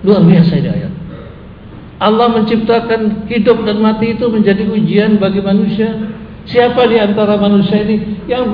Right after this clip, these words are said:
paling bagus amalnya? Ahsan amalnya. Tidak dikatakan di sana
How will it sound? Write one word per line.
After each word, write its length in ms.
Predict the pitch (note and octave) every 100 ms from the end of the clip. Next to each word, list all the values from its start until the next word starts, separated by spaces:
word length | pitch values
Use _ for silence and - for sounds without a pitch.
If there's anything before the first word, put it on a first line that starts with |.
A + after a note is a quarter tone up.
| - - -
paling 400 | - A3 G#3 D#3
bagus 720 | D#3 E3 - D#3+ F3 E3+ E3+
amalnya? 560 | D3 C3 A#2 G#2 - - - - - -
Ahsan 720 | F#3 - C#3+ - E3+ F3+ D#3 -
amalnya. 480 | C#3 C#3+ B2 - - - - - - G2+ G2+ G2+ G2+ - - - - - - - - -
Tidak 220 | A3+ A#3+
dikatakan 400 | A3+ A3+ G3+ A3+
di 80 | G#3+
sana 260 | G#3+ A3